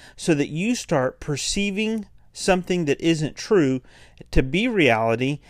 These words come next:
and then you act upon it. And you act upon one lie after another, after another, and then you're no longer hearing the truth and believing the truth. You're believing a lie and living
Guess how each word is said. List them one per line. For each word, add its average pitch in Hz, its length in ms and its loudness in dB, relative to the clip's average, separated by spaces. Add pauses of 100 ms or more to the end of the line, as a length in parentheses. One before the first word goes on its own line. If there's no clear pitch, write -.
(120)
and 143 160 -2
then 156 180 4
you 175 220 -2
act 165 320 -2
upon 120 320 -6
it. - 140 -12
And 165 180 -2
you 170 100 -2
act 175 300 -4
upon 143 420 -2
one 190 220 0
lie 143 480 0
after 120 260 -6
another, 143 420 0 (220)
after 135 300 0
another, 151 340 0 (280)
and 165 200 0
then 220 380 0 (180)
you're 170 140 4
no 202 240 4
longer 196 360 2
hearing 226 400 2
the 147 60 0
truth 185 320 0
and 143 200 -2
believing 220 420 0
the 131 80 -2
truth. 147 300 -2 (380)
You're 220 220 0
believing 143 460 2
a 123 80 -2
lie 175 400 2
and 202 300 -2
living 180 420 0